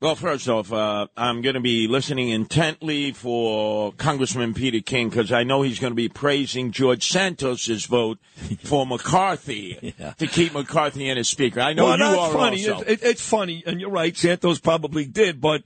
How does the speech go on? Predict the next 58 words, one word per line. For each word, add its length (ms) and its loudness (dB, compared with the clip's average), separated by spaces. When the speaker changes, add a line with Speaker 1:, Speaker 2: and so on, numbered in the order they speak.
Speaker 2:
I'm 100 0
not 160 2
gonna 180 0
hold 240 2
it 60 -4
against 340 -4
Kevin, 380 2
that 220 0
one, 420 2
you 100 0
know, 200 0
dirty 340 2
politician 800 0
Speaker 1:
Uh, 80 0
Speaker 2:
voted 380 0
for 140 4
Speaker 1:
not 100 -2
so 60 0
Speaker 2:
him. 40 -6
Speaker 1:
bad. 300 0
Uh, 240 -4
apparently, 580 0
he's 300 -4
better 360 0
than 180 -4
Nancy 420 0
Mace. 360 0
Uh, 340 2
I 120 0
cast 340 -2
my 120 4
Speaker 2:
This 80 2
Speaker 1:
vote 100 4
Speaker 2:
morning 220 4
Speaker 1:
with 100 0
Speaker 2:
he 40 0
Speaker 1:
Nancy 220 2
Speaker 2:
is. 60 -4
Speaker 1:
Mace. 360 -8
I 100 -2
Speaker 2:
No, 40 -2
Speaker 1:
cast 280 2
Speaker 2:
no, 100 -2
Speaker 1:
my 100 0
Speaker 2:
no, 60 -2
Speaker 1:
vote. 40 -6
Speaker 2:
no, 200 -8
Speaker 1:
Yes, 160 0
Speaker 2:
no, 60 -4
Speaker 1:
yes, 80 -6
Speaker 2:
no. 120 -4
Speaker 1:
yeah. 120 0
Speaker 2:
You, 40 6
Speaker 1:
But 140 4
Speaker 2:
you 80 6
Speaker 1:
anyway, 60 -2
Speaker 2:
ca-, 160 -10
you're 220 2